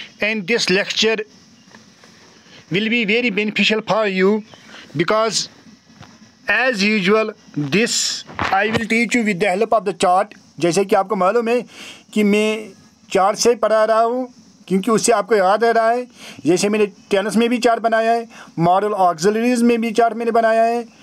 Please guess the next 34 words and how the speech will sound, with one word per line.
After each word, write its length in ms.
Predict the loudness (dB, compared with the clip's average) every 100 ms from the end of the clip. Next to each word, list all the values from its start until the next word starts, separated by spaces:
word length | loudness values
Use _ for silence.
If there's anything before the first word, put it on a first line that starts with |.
| -20 -16 -2
और 220 | 0 2
एक्टिव 280 | 0 0 0
वॉइस, 220 | 2 0
पैसिव 360 | 0 0 2 2
वॉइस 200 | 2 2
में 140 | 0 0
भी, 160 | -2 -4
नरेशन 560 | -2 0 2 2 2 0
में 220 | -2 -2
भी। 100 | -2
इसी 260 | -2 -2
तरह 280 | 0 0 0 0
आज 300 | 0 0 -2
हम 180 | -4 -6 _ _ _ -4
आर्टिकल 400 | -2 -2 -2 -2
पर 200 | 0 -2
पहले 280 | -2 -2 0
चार्ट 320 | 0 0 0
बनाएंगे। 440 | 0 0 0 0 0 -2 -18 -20 -20 _ -2
चार्ट 300 | 2 2 0
की 200 | -2 0
मदद 240 | 0 0 2
से 120 | 2
आपको 220 | 2 0
मैं 120 | -2
पहले 200 | 2 2
एक्सप्लेन 420 | 0 -2 0 0
करूँगा, 380 | 2 0 2 -2 -2 -18 -4
उसके 280 | -2 0 0
बाद 320 | 0 0 0
हम 260 | 0 -2 -4 -16 -20 -20 _ _ _
एक्सप्लेन 520 | -2 -2 0 0 0 0
करेंगे 380 | 0 2 0 0
in 160 | 0